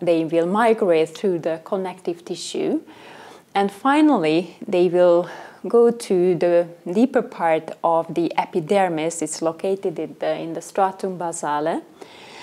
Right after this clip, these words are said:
The function of these melanocytes, they will produce the pigment,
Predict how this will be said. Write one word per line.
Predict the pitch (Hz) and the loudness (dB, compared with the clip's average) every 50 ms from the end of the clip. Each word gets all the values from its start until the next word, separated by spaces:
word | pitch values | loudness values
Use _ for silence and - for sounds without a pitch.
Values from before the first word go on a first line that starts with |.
| - - - - - | -20 -20 -20 -14 -6
The | - - | -4 -4
function | 185 - - 269 359 359 359 - 311 254 226 | -2 2 4 4 4 4 2 2 2 4 4
of | 208 196 190 | 2 2 2
these | 175 180 180 | 0 0 0
melanocytes, | 202 202 208 226 214 208 190 175 170 - - 180 175 180 202 226 220 - | 0 0 2 2 2 0 0 -2 -4 -6 -8 -8 -4 -2 -2 -2 0 0
they | 202 196 196 | 0 0 2
will | 165 180 175 | 2 0 0
produce | 175 175 - - 196 175 175 170 185 185 180 | -2 -2 -6 -6 -4 -2 -2 -2 -2 -2 -2
the | 180 | -4
pigment, | 175 - - - 226 247 247 233 185 147 139 - 190 226 - - | -6 -4 0 2 2 2 2 -2 -4 -4 -6 -8 -8 -10 -10 -14